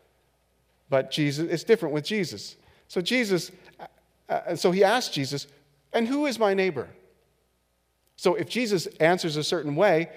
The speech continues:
he'll say, "Oh, good, I do love those people. You like me now?" But Jesus doesn't just give him a simple answer of saying, "This guy's your neighbor, this guy's your neighbor." He tells a story, and you've probably heard it before.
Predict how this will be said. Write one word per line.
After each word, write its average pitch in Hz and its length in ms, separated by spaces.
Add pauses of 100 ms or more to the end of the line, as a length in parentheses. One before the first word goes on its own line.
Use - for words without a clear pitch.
(160)
he'll 185 120
say, 180 240 (240)
"Oh, 269 120
good, 262 220
I 196 100
do 233 140
love 175 220
those 135 180
people. 107 380 (1040)
You 139 80
like 147 180
me 165 100
now?" 214 220 (1600)
But 175 140
Jesus 285 340
doesn't 202 300
just 180 260 (160)
give 175 160
him 165 100
a 147 60
simple 165 340
answer 160 340
of 120 80
saying, 127 220
"This 151 160
guy's 147 240
your 135 80
neighbor, 127 240
this 202 160
guy's 135 240
your 113 80
neighbor." 117 220
He 170 120
tells 127 220
a 123 60
story, 120 420 (540)
and 120 160
you've 113 100
probably 117 260
heard 151 200
it - 40
before. 104 360